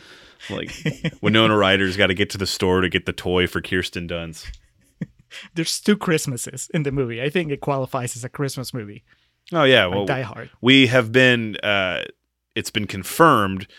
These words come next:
Speaker 1: that this is, what, the second Christmas movie we've done in the summer, Winona? 'Cause we,
Speaker 2: Yes.
Speaker 1: we did have podcast listener John Golson, uh,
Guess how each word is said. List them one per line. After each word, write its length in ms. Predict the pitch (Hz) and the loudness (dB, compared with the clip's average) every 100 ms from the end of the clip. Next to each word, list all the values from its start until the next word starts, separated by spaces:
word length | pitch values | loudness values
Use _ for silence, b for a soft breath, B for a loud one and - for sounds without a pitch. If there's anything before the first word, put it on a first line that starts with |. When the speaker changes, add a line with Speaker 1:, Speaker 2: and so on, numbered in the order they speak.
| b b b | b b b
Speaker 1:
that 320 | 98 98 - - | 0 2 0 -6
this 240 | 113 - | -4 -2
is, 100 | 110 | -4
what, 220 | 107 107 101 | -2 0 0
the 60 | |
second 320 | - 120 117 135 | 0 0 0 0
Christmas 340 | 139 139 139 | -2 0 -2
movie 180 | 151 147 | -2 0
we've 140 | 147 | 0
done 160 | 143 147 | 0 -2
in 40 | |
the 60 | 147 | -2
summer, 260 | - 139 143 | -4 -2 -2
Winona? 420 | 135 139 147 147 | -2 -2 -2 -2
'Cause 300 | - 107 - - B B | -2 -4 -4 -14 B B
we, 80 | 147 | 0
Speaker 2:
Yes. 280 | 156 151 - | 0 0 0
Speaker 1:
we 140 | 113 | 2
did 140 | 113 113 | 4 4
have 320 | 117 107 95 | 4 2 2
podcast 480 | - 110 95 107 101 | 2 4 4 2 2
listener 280 | 104 101 98 | -2 -2 0
John 280 | 107 101 98 | 2 2 2
Golson, 500 | 98 98 95 87 90 B B B | 2 0 -2 -6 -8 B B B
uh, 500 | - 92 87 87 78 | -2 0 0 0 -2